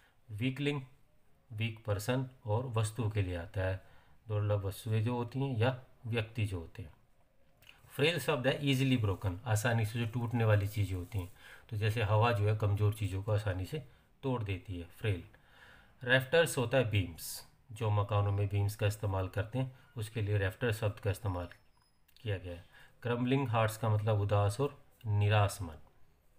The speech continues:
विनोज, विनोज होता है ब्लो ग्रेन्स, ग्रेन्स को जो उसके छिलके से अलग करते हैं तो उसको विनोज कहते हैं। फर्म होता है मेक, स्ट्रॉन्ग, मजबूत बनाना, बलिष्ठ बनना। और उसके बाद है स्टेडफास्ट, इसका मतलब होता है दृढ़ होना।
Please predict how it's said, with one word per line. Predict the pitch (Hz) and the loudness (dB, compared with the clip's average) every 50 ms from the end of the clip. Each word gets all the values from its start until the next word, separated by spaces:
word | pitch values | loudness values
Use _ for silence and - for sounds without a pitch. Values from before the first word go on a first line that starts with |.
| _ _ - - - _ _ - - - _ _ - | _ _ -20 -20 -20 _ _ -20 -20 -20 _ _ -6
विनोज, | 110 120 135 139 139 127 110 104 - - | -2 0 0 2 2 2 0 -2 -2 -2
विनोज | 110 123 131 139 139 131 | 0 2 4 4 4 2
होता | 123 123 123 131 | 2 2 2 2
है | 135 131 104 101 | 2 2 2 2
ब्लो | 107 110 117 127 139 143 - - 113 | 2 2 2 2 -2 -4 -8 -10 -10
ग्रेन्स, | 104 101 98 95 85 78 78 - - - - - - - _ _ - - _ _ - - 104 | -8 -4 -4 -4 -4 -4 -8 -14 -18 -18 -20 -20 -20 -20 _ _ -20 -20 _ _ -20 -18 -14
ग्रेन्स | 98 107 110 117 127 139 143 135 - | -6 -4 0 0 2 0 0 -2 -6
को | - - 117 120 117 - - _ _ _ - | -6 -6 -6 -6 -8 -10 -16 _ _ _ -14
जो | 104 107 107 107 104 | -6 -4 -4 -2 -2
उसके | 104 - - - 104 101 101 - | -4 -6 -6 -4 -4 -4 -4 -8
छिलके | - - 131 123 120 135 139 | -8 -6 -6 -6 -2 -2 -2
से | 127 - 120 | -2 0 0
अलग | 107 98 95 | 0 0 0
करते | - - 101 107 - 127 | -2 -2 -4 -4 -4 -4
हैं | 131 131 131 - - - - _ _ - | -6 -6 -6 -10 -18 -20 -20 _ _ -8
तो | 117 | -6
उसको | 107 107 - - 143 135 - - - | -6 -6 -6 -6 -6 -6 -8 -10 -12
विनोज | 113 107 107 110 107 104 101 - - | -6 -2 2 4 4 4 4 2 0
कहते | - - 92 - - - 98 | -6 -12 -12 -12 -12 -14 -14
हैं। | - - - _ _ _ _ _ _ _ _ _ _ - - - _ _ | -14 -16 -20 _ _ _ _ _ _ _ _ _ _ -20 -20 -20 _ _
फर्म | - - 139 135 139 143 | -6 0 2 2 2 4
होता | 135 131 127 131 131 | 2 2 2 2 2
है | 127 123 110 | 0 2 2
मेक, | 107 104 101 104 104 104 - - - _ _ - | 2 2 4 4 4 2 0 -6 -18 _ _ -20
स्ट्रॉन्ग, | - - - - 107 107 117 120 113 - 120 | -20 -14 -6 -2 -2 0 0 -2 -4 -6 -4
मजबूत | 107 101 95 92 87 95 98 98 98 101 | -2 -2 -2 -2 -4 -4 -4 -4 -2 -2
बनाना, | 101 98 98 98 101 101 104 104 101 | -2 0 0 0 0 0 2 0 0
बलिष्ठ | 98 98 98 101 101 - - | 2 2 0 0 0 -2 -2
बनना। | 98 98 98 98 98 98 98 98 101 - - - - - - - - - - - _ | -2 0 0 2 2 0 0 -2 -4 -6 -12 -20 -20 -20 -20 -20 -20 -20 -20 -18 _
और | - 135 | -6 -4
उसके | 131 131 - - 170 156 | -4 -4 -4 -4 -4 0
बाद | 151 147 147 143 | 2 2 2 2
है | 147 135 | 2 0
स्टेडफास्ट, | - - - - 123 120 123 - - 98 92 85 - - - - | 0 -2 -2 -2 -2 -2 -2 -4 -6 -6 -4 -6 -8 -10 -10 -10
इसका | 110 104 - - 123 | -10 -6 -4 -2 -2
मतलब | 120 117 | -2 -2
होता | 120 117 - | -2 -2 -2
है | 143 113 104 101 | -2 -2 0 4
दृढ़ | 120 120 117 101 | 6 6 6 6
होना। | 95 87 85 82 78 - | 4 0 -2 -6 -8 -12